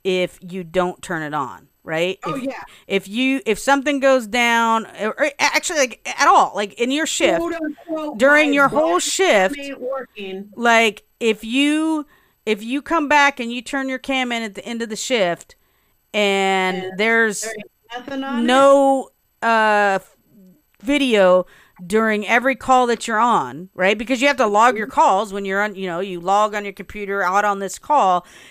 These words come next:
Speaker 1: If there's not footage from that, from each call, automatic reprimand.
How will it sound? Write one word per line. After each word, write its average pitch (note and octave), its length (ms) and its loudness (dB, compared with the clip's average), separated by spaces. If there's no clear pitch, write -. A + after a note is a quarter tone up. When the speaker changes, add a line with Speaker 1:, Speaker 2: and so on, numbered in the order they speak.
Speaker 1:
If F#3+ 240 -6
there's A#3 240 0
not G#3+ 340 -2
footage A3+ 540 -4
from F#3+ 220 -10
that, G#3 220 0
from G#3+ 220 -10
each B3+ 200 -10
call, F#3+ 560 2
automatic A3 560 4
reprimand. C#3 540 -10